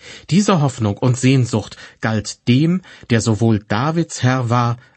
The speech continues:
als auch sein Sohn." Ich möchte in den nächsten Minuten mit Ihnen Vers für Vers durch diesen Psalm gehen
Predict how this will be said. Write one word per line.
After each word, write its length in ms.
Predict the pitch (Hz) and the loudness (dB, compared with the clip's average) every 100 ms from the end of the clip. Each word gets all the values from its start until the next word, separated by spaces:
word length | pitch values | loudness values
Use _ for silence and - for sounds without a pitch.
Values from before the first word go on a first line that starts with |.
| _ | _
als 300 | 110 110 - | -2 -2 -4
auch 340 | 113 110 - - | -2 -2 -4 -6
sein 320 | 123 123 123 | -2 0 0
Sohn." 420 | 123 107 104 - _ _ _ _ _ _ _ - - - _ _ _ _ _ | 0 -2 -4 -10 _ _ _ _ _ _ _ -20 -20 -20 _ _ _ _ _
Ich 160 | 143 202 | -2 0
möchte 200 | 202 208 | 2 2
in 120 | 170 | 2
den 140 | 156 | 2
nächsten 320 | 147 165 - | 2 0 0
Minuten 520 | 143 123 139 156 131 123 | 2 4 0 2 2 4
mit 220 | 127 - | 0 -2
Ihnen 280 | 120 117 107 | -2 0 -2
Vers 440 | - 113 110 - | -2 -2 -2 -4
für 180 | - 110 | -2 -2
Vers 560 | - 113 113 120 - _ | 0 -2 -2 -4 -10 _
durch 240 | 123 120 123 | 0 0 0
diesen 300 | 117 110 120 | -2 -2 -2
Psalm 420 | - 110 107 110 | -2 -2 0 0
gehen 400 | 123 131 147 | 2 2 2